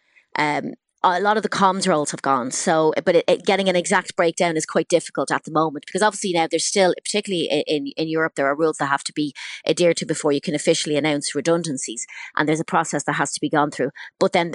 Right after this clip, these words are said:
complicating matters is the fact that, you know, a lot of people ha-, appear to have resigned after he sent a midnight email, um, on Wednesday, basically saying that,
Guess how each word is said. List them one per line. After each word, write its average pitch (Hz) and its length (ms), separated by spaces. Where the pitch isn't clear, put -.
complicating 160 580
matters 151 380
is 143 140
the - 60
fact 143 220
that, 139 180
you 143 120
know, 127 80
a - 20
lot 156 140
of 156 100
people 156 300
ha-, 156 140
appear 151 260
to - 80
have 160 160
resigned 147 420
after 143 300
he 151 200
sent 147 400
a 180 60
midnight 165 460
email, 156 440
um, 147 120
on 151 160
Wednesday, 160 560
basically 151 280
saying 156 260
that, 151 260